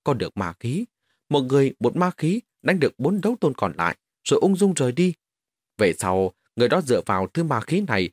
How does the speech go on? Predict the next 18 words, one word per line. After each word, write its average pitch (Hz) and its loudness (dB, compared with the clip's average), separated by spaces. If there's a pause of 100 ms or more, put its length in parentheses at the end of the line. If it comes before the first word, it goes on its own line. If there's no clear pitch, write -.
(220)
đã 117 0
đến 170 0
trình 101 -2
độ - -2
cực - -6
cao. 135 -4 (540)
Tuy 113 4 (100)
nhiều 104 2
năm 90 -2
không 98 -4
gặp, 87 -4 (340)
nhưng 123 0
nếu 170 2
bản 104 -6
tôn 104 -2
tính 170 -4
không 104 -4
nhầm, 85 -2